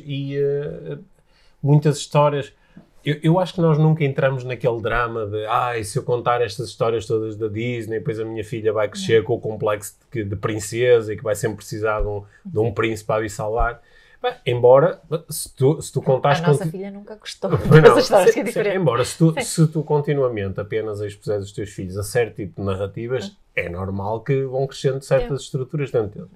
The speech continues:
Speaker 1: Mas ainda assim nós dizemos, "Pá, eu quero contar umas histórias mais engraçadas", é, principalmente quando nos começamos a ligar ao desenvolvimento pessoal. Quer dizer, nós andamos,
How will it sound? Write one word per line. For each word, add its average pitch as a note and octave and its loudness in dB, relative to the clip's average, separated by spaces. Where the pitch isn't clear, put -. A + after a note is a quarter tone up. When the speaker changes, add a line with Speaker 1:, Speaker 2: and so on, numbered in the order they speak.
Speaker 1:
Mas D#3+ 6
ainda G#3+ 4
assim F#3 -2
nós F#3+ 2
dizemos, D3 0
"Pá, F#4 -14
eu E4 -8
quero B3+ -2
contar A3+ -4
umas G#3+ -2
histórias F3+ -2
mais E3+ 4
engraçadas", C#3+ 0
é, D3 -2
principalmente C#3+ -2
quando C3 -4
nos B2 -8
começamos A#2 -4
a A2+ 0
ligar G#2 -2
ao G#2 -4
desenvolvimento G#2+ -6
pessoal. F#2 -6
Quer - -6
dizer, A2 6
nós B2 2
andamos, D#3+ 2